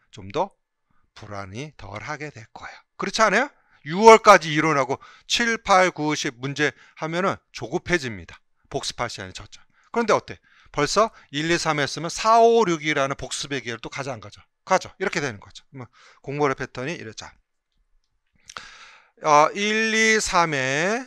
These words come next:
예를 들어서 이론을 다 마쳤다 가정합시다. 그러면 예를 들어서 사, 오, 육에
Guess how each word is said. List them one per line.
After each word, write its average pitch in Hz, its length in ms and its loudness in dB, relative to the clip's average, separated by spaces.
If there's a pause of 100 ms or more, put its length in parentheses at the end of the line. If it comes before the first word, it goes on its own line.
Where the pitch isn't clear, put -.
예를 120 260 -10
들어서 117 560 -8
이론을 170 440 -2
다 156 140 0
마쳤다 - 460 -10
가정합시다. 127 1160 -6 (100)
그러면 127 600 -8
예를 104 220 -16
들어서 151 480 -8 (440)
사, 202 880 4
오, 135 680 -2
육에 117 640 -6